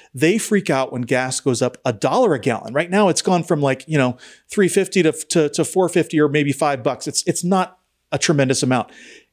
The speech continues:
Gasoline should be at ten dollars a gallon,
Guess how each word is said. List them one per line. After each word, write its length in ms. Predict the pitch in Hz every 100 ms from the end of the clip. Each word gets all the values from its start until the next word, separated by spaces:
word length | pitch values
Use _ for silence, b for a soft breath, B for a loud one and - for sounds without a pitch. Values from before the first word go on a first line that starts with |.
| -
Gasoline 580 | 185 214 - 220 190 170
should 380 | - - 196
be 260 | 156 185 202
at 240 | 180 -
ten 340 | - - 202 220
dollars 380 | 202 185 160 139
a 60 |
gallon, 460 | 120 135 120 101